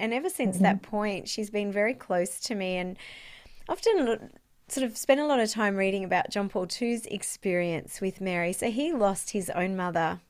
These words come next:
Speaker 1: at a very young age, and the Blessed Mother became such an important person in his life, and, and praying the rosary and his devotion to her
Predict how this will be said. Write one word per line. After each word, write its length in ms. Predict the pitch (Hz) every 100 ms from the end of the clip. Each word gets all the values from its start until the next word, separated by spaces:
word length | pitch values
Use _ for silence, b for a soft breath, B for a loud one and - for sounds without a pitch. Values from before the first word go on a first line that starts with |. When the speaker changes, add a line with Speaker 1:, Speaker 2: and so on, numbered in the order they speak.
| - -
Speaker 1:
at 100 | 196
a 40 |
very 300 | 185 190 190
young 280 | 185 165 165 -
age, 380 | 180 185 165 -
and 220 | 202 196 B B B B _
the 80 | 233
Blessed 340 | 226 269 349
Mother 240 | 294 202 196
became 440 | 190 - 202 180
such 300 | - - -
an 80 | 240
important 720 | 202 - - 196 - 202 -
person 640 | - - 180 180 - 165 165
in 160 | 185
his 260 | 175 175 170
life, 580 | 175 165 170 151 - -
and, 240 | 196 180 170
and 260 | 175 170
praying 340 | - 202 196 214
the 120 | 196
rosary 500 | 175 165 165 180 165
and 100 | 165
his 140 | 170
devotion 640 | 180 170 165 185 - 180
to 180 | 175 -
her 360 | 156 170 160